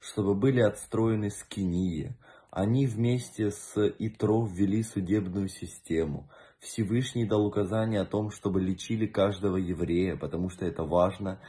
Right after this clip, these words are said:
для исполнения заповедей. И всё это беспрекословно делал Моше. Почему? Моше имел в себе очень много качеств, но самое главное из них — это было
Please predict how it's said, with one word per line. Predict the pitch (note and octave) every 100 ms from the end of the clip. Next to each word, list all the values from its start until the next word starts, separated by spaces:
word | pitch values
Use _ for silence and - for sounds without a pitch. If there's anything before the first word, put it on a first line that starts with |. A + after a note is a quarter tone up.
| - -
для | A#2 B2+
исполнения | A#2+ G#2+ F#2+ F2 E2+ D#2
заповедей. | D2 E2 D#2 D2+ C#2 C#2 C#3+ - - A#2
И | A#2
всё | A2 - C#3+
это | D#3+ D3+
беспрекословно | A#2+ G#2 C3 B2+ - F#2+ F#2 F2+ F#2+ G#2 A2+ G2
делал | F2+ F2 F2 E2
Моше. | E2+ - D#2+ C#2+ - - - -
Почему? | C#3+ - D#3 F#2+ - - _ - - -
Моше | A2+ A#2 F#3+
имел | F3 D#3
в | D3
себе | C#3 A#2
очень | A2 B2 B2 A2
много | A2 G2+
качеств, | - F2+ C#2+ - - - - -
но | G2+
самое | G#2+ D3 C#3 A#2+
главное | A#2 C#3 D#3 C#3
из | A2 G2
них — | F#2+ -
это | G2+ G#2
было | F2+ F#2+ D#2+ -